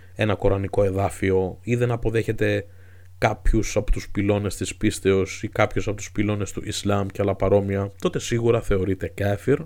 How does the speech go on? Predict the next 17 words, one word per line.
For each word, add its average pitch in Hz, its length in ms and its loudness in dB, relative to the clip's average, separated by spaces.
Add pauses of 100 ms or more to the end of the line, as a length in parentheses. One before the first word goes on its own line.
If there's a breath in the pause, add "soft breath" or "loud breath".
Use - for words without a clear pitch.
(120)
άπιστος - 640 -2
ολοκληρωτικά, 151 800 -2 (580 soft breath)
δηλαδή 85 240 -4
εκτός 135 340 0
πίστεως, - 560 2 (1000 soft breath)
και 107 120 0
δεν 120 160 2
πρόκειται 107 360 4
για 95 140 0
αμάρτημα 92 500 -2
μόνο. 87 420 -4 (1400 soft breath)
Όμως 165 340 2
τα 139 100 -4
αμαρτήματα, 107 920 -2
έστω 156 340 -2
και 127 140 -4
μεγάλα, 92 600 -4